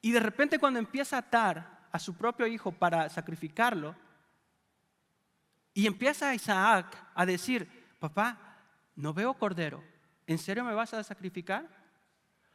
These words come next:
No se hubiera puesto a pensar cualquier persona, dice, "No, ¿sabes qué, hijo? Tienes razón. No sé qué es lo que Dios quería hacer, pero no lo veo en claro.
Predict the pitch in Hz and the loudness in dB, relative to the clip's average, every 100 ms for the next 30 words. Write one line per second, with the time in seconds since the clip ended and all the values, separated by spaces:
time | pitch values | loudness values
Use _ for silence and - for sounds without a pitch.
0 | _ - 170 254 311 - 240 233 233 208 | _ -4 0 0 -2 -6 -2 2 4 4
1 | 165 160 - - _ _ _ _ _ _ | 2 -6 -20 -20 _ _ _ _ _ _
2 | _ _ _ _ 220 - 208 190 180 - | _ _ _ _ -4 0 -2 0 -4 2
3 | 190 175 147 - - _ - 147 233 233 | 4 4 2 -10 -20 _ -2 0 -4 -4
4 | 233 - 196 135 151 _ _ _ _ _ | -6 -4 -6 -6 -12 _ _ _ _ _
5 | _ _ _ _ _ _ _ _ _ _ | _ _ _ _ _ _ _ _ _ _
6 | _ _ 160 170 - _ _ _ _ _ | _ _ -14 -12 -14 _ _ _ _ _
7 | - 175 175 165 170 170 190 185 185 - | -4 0 0 -2 -6 -6 -8 -8 -10 -8
8 | 165 156 147 - 151 - _ _ 165 190 | -8 -6 -8 -10 -14 -16 _ _ 0 0
9 | 185 196 202 196 185 170 175 190 180 - | -2 -4 -2 -2 -4 -4 0 -2 -4 -4
10 | 156 170 196 175 214 - 160 156 170 170 | -2 2 0 0 -4 -4 -4 -2 -2 -2
11 | 170 165 156 165 180 214 | -2 -4 -6 0 0 0